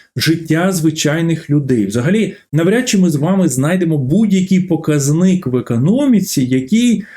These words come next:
не має на собі політичного впливу, прямого або опосередкованого.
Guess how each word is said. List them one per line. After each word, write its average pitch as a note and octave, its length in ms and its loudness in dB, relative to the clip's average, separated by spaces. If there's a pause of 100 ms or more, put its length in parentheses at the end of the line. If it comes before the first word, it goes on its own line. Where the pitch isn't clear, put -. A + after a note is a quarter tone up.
(140)
не E3+ 180 2
має G3+ 300 2
на E3+ 120 2
собі E3 280 0
політичного E3+ 680 0
впливу, D3 460 0
прямого C3 640 0
або A#2+ 300 0
опосередкованого. B2 1000 -6